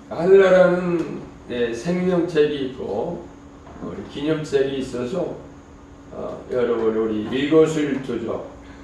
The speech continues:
또 말 한마디 한마디가 다 기록이 되는 것입니다.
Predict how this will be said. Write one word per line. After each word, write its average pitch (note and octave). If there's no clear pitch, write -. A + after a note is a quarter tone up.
또 B2
말 A#2
한마디 D3+
한마디가 A#2
다 -
기록이 A#2
되는 A#2
것입니다. E2